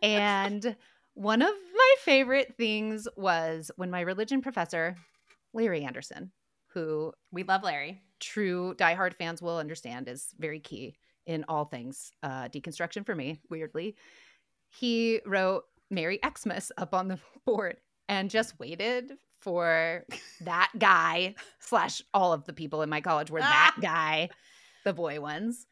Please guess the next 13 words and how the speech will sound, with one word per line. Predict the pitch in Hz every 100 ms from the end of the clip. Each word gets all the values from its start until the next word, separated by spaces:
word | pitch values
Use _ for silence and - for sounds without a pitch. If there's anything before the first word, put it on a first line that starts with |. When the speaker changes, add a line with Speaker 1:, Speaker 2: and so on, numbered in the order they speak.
| _ _
Speaker 1:
to | 262
be | 214
like, | 202 185 -
"What | 240 339
are |
you | 339 294
doing? | 330 370 285 190 175 _ _
You're | 302
taking | - 415 359 285
Christ | 254 330 - -
out | 247
of | -
Christmas." | - 330 349 226 185